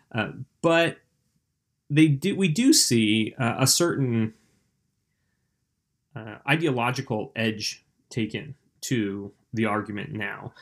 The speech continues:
because in the last two close and contested elections where we saw a candidate lose the popular vote and then win the electoral vote,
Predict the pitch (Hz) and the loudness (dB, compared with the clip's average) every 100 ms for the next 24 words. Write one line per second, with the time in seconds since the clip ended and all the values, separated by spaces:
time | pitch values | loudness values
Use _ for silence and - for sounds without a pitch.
0 | - _ - 147 170 156 139 127 147 143 | -20 _ 2 2 4 4 2 2 2 4
1 | 139 160 190 - - 156 139 135 139 131 | 4 2 0 -2 2 4 4 4 2 2
2 | 135 120 117 113 123 117 - 110 104 98 | 2 0 -2 -2 0 0 0 0 0 -2
3 | - 101 101 107 107 110 - 131 123 123 | -4 -4 -4 -4 0 2 2 2 2 4
4 | 120 120 _ _ _ _ _ 113 110 - | 2 0 _ _ _ _ _ 0 2 0
5 | - 135 131 113 113 110 147 143 123 - | 0 2 2 0 0 6 6 6 0 -2
6 | 113 113 113 110 104 110 104 104 - - | -2 0 0 0 0 -2 -2 -2 -6 -8
7 | 107 107 104 107 113 123 120 117 - _ | -4 -2 -2 0 2 4 2 0 -6 _
8 | _ _ _ _ - 110 117 120 110 101 | _ _ _ _ -6 -2 0 0 -2 -4
9 | 98 101 95 - | -4 -6 -6 -10